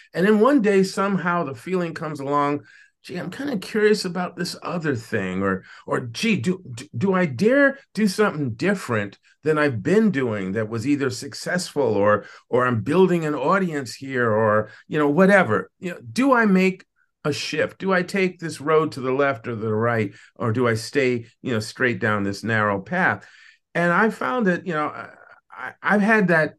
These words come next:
that challenge to some degree. I mean, I've done comics and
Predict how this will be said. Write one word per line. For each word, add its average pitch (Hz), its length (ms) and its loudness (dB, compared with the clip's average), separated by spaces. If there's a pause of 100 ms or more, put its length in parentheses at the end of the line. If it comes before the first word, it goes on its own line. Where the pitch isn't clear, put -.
that 131 240 -2
challenge 170 500 -2
to 135 120 -8
some 202 340 0
degree. 101 260 0
I 110 60 0
mean, 120 160 0
I've 139 220 -2
done 113 240 0
comics 110 500 -4
and 87 240 -10